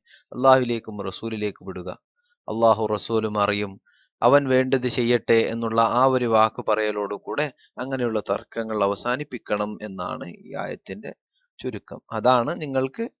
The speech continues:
പരിഹാരമില്ലാത്ത തർക്കങ്ങൾക്ക് ഉള്ള പരിഹാരമെന്ന് ഇതിലൂടെ സൂചിപ്പിക്കുന്നു. അടുത്തത് അൽ ഫിഖ്ഹു. നമ്മുടെ ഫിഖ്ഹ് എന്ന് പറഞ്ഞാൽ എന്താ? ഫിഖ്ഹ് എന്നുള്ള വിഷയം, അതൊരു വിഷയമാണ്. അതൊരു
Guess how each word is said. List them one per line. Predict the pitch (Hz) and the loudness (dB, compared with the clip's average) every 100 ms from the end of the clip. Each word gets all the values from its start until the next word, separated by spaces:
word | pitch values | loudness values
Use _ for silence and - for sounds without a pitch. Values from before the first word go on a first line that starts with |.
| _ _ _ 151 | _ _ _ 0
പരിഹാരമില്ലാത്ത | 151 170 165 151 143 131 127 123 - | 2 4 4 4 0 4 4 2 -4
തർക്കങ്ങൾക്ക് | 110 - 127 120 110 107 143 170 117 | -4 -4 -8 -6 -6 -6 -8 -8 -6
ഉള്ള | 107 147 - | -4 -6 -6
പരിഹാരമെന്ന് | 104 104 101 95 90 92 76 98 - _ | -6 -6 -6 -8 -10 -12 -14 -16 -18 _
ഇതിലൂടെ | - 101 98 90 98 - - | -12 -8 -8 -6 -8 -8 -12
സൂചിപ്പിക്കുന്നു. | - 113 95 - 82 95 85 _ - _ - - - - - 123 | -12 -10 -12 -16 -16 -14 -14 _ -20 _ -20 -20 -20 -20 -10 -6
അടുത്തത് | 120 - - - _ _ _ - _ _ | -4 -6 -10 -12 _ _ _ -20 _ _
അൽ | - 214 | 4 4
ഫിഖ്ഹു. | 190 135 - 127 117 - - - _ _ 113 | 2 -4 -2 -2 -4 -8 -14 -20 _ _ -8
നമ്മുടെ | 123 120 131 | 0 0 0
ഫിഖ്ഹ് | - 120 139 147 175 | -6 -6 -4 -2 0
എന്ന് | 127 | 0
പറഞ്ഞാൽ | 110 98 95 95 | 0 0 0 -4
എന്താ? | 85 80 85 - | -6 -8 -8 -6
ഫിഖ്ഹ് | 131 - 190 185 196 | -6 0 2 2 0
എന്നുള്ള | 160 156 143 | -2 2 2
വിഷയം, | 123 110 - 110 | 2 0 -2 -2
അതൊരു | 110 151 139 | -2 -2 0
വിഷയമാണ്. | - 190 175 104 98 | 2 2 2 0 -2
അതൊരു | 113 131 | -2 -2